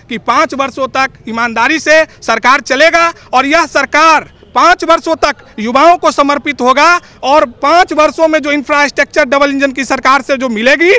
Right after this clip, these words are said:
उसके कारण यहाँ के रो-, युवाओं को रोजगार मिलेगा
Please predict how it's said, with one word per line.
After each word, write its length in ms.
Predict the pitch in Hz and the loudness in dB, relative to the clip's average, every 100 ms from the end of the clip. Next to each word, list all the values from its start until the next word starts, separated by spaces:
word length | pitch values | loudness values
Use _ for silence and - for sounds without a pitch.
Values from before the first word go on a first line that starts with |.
| - - - 311 | -2 -14 -6 -2
उसके 340 | 359 - 320 | -2 -2 -2
कारण 500 | 311 277 294 339 349 320 - | 0 2 2 4 2 -4 -10
यहाँ 280 | 226 247 294 | -4 -2 -2
के 160 | 294 285 | -2 -4
रो-, 200 | 269 254 | -4 -6
युवाओं 440 | 220 254 294 359 | -6 -2 4 2
को 300 | - 330 349 370 - 208 | 2 2 4 2 -6 0
रोजगार 420 | 240 220 220 277 | 2 2 2 0
मिलेगा 540 | 311 302 302 311 320 | 0 0 2 2 0